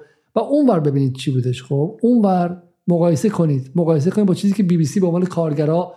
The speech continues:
می‌خواد به شما تحمیل کنه. خب این خواسته رو مقایسه کنید. خب یک، آزادی فوری و بی‌قید شرط همه زندانیان سیاسی، آزادی بی‌قید شرط عقیده، بیان و غیره، لغو مجازات اعدام، اعلام به دادرنگ برابری کامل زن و مرد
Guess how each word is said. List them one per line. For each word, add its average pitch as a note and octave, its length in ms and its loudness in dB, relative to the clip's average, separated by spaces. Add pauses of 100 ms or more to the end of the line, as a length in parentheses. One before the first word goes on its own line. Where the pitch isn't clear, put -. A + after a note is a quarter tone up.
(220)
می‌خواد E3+ 340 -2
به E3+ 80 -4
شما F3 580 -2 (340)
تحمیل D#3 380 0
کنه. A#2+ 280 -8
خب C3+ 440 -4 (280)
این A3+ 320 0
خواسته F#3 360 -2
رو F#3 120 2
مقایسه D#3 380 0
کنید. D3 300 -2
خب D3+ 320 -2
یک، F3 340 0 (280)
آزادی E3+ 420 0
فوری F#3 380 0
و G3 80 2
بی‌قید D#3+ 300 0
شرط F3+ 180 0
همه E3+ 440 0
زندانیان D#3 540 0
سیاسی، D3 500 -6 (440)
آزادی D#3+ 320 2
بی‌قید E3+ 280 0
شرط F3+ 260 0
عقیده، E3+ 540 0
بیان E3+ 380 0
و E3 100 -2
غیره، A#2 380 -4 (380)
لغو G3+ 360 2
مجازات F3 440 2
اعدام، C#3 640 -2 (400)
اعلام G#3 440 2
به G#3 80 4
دادرنگ F#3 600 0
برابری F3 440 2
کامل G#3 540 2
زن G3+ 200 2
و G3 80 2
مرد G#3 400 0